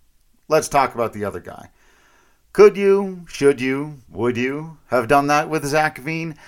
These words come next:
I understand the temptation. Look, folks, I've, I've been saying it not only just all off season, but really through the middle of last year, that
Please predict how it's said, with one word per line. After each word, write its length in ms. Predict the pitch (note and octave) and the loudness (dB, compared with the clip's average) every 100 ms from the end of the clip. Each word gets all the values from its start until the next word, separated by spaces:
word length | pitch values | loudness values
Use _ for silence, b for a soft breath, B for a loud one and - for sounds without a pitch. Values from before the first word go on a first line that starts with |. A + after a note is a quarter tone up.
| B B B B | B B B B
I 140 | D#3 | -4
understand 760 | G#3 G3+ G3 F3 - E3 D#3+ D3+ | -2 0 2 0 -2 -4 -4 -4
the 60 | |
temptation. 840 | C#3+ C#3 B2 B2 A2+ - F2+ F#2 - _ _ | -4 -6 -4 -6 -6 -8 -16 -18 -20 _ _
Look, 180 | A#2+ A#2+ | -10 -4
folks, 240 | B2 A#2+ | -4 -2
I've, 320 | C3 B2+ G#2+ - | -2 -2 -6 -8
I've 160 | B2 A#2 | -6 -6
been 160 | D3 | -6
saying 360 | C3 D3+ D#3+ D#3 | -6 -8 -8 -6
it 180 | D#3 - B B B B B | -6 -8 B B B B B
not 180 | B3 C4 | -2 0
only 220 | B3 G#3+ | 0 0
just 180 | E3+ D#3 | -2 0
all 160 | C#3+ | 2
off 200 | C3+ A#2+ | 4 2
season, 420 | - D3 C#3+ A#2 A#2 | 0 -6 -4 -4 -2
but 180 | A#2+ | -2
really 380 | B2 G3 G#3 D3 | -2 0 0 -2
through 400 | A2 - C3 D3 | -6 -12 -8 -6
the 100 | B2+ | -4
middle 360 | A#2+ B2+ D#3 B2+ | -2 0 0 -2
of 100 | G#2 | -4
last 340 | C3+ C#3 - | -6 -6 -6
year, 200 | B2+ A2 | -6 -4
that 300 | G2 G#2+ A2+ | -2 -4 -4